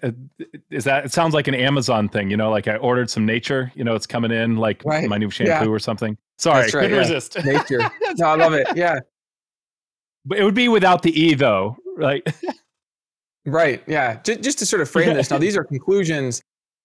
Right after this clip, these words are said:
Speaker 2: at the, at the end of a, kind of a long journey,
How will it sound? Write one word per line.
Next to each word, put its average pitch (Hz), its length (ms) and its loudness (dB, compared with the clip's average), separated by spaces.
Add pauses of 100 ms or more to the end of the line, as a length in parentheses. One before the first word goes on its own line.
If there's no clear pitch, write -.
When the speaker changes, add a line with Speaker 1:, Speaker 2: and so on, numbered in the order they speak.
Speaker 2:
at 139 180 -4
the, 120 140 0
at 135 120 -2
the 139 200 0
end 147 300 -2
of 120 200 -2
a, 113 400 -2
kind 147 100 -4
of 123 100 -2
a 110 80 0
long 123 220 0
journey, 110 460 -6